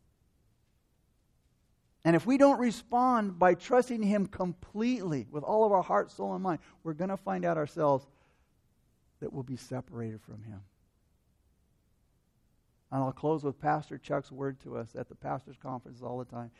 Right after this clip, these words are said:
He said, Keep the main thing the main thing. Jesus Christ.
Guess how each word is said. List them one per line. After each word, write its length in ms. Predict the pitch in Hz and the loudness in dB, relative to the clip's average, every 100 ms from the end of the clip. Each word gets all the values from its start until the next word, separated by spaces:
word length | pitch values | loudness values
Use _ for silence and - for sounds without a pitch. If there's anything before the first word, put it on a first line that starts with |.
| _ - | _ -18
He 100 | - | -12
said, 180 | 117 | -12
Keep 260 | - 127 113 | -10 -12 -12
the 100 | 117 | -12
main 460 | 113 120 143 165 165 | -8 -4 -2 -4 -6
thing 560 | - 156 151 147 151 - _ _ | -8 -4 -2 -2 -6 -14 _ _
the 80 | 113 | -14
main 380 | 107 110 110 117 - | -10 -8 -8 -10 -12
thing. 220 | 107 101 98 _ _ _ _ _ _ _ _ - 113 | -16 -16 -20 _ _ _ _ _ _ _ _ -20 -16
Jesus 340 | 117 113 120 | -14 -12 -14
Christ. 460 | - 120 101 - | -14 -12 -12 -16